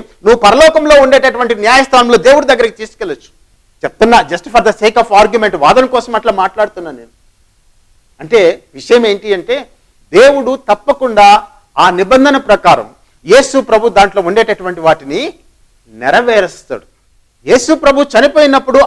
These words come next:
ఆయన మరణ శాసనంలో, ఆయన వీలునామాలో ఇవి తన వారసులకి చెందాలని చెప్పి రాశాడు అని చెప్పి మనము మాట్లాడుకుంటూ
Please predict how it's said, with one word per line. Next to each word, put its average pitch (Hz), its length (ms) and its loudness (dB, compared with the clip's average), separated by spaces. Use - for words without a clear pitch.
ఆయన 247 140 2
మరణ 240 160 2
శాసనంలో, 233 480 -2
ఆయన 240 180 2
వీలునామాలో 254 680 2
ఇవి 240 200 -6
తన 226 120 2
వారసులకి 254 500 0
చెందాలని 226 500 2
చెప్పి 285 220 -10
రాశాడు 220 420 4
అని 208 140 -2
చెప్పి 208 200 -2
మనము 208 260 -2
మాట్లాడుకుంటూ 190 580 0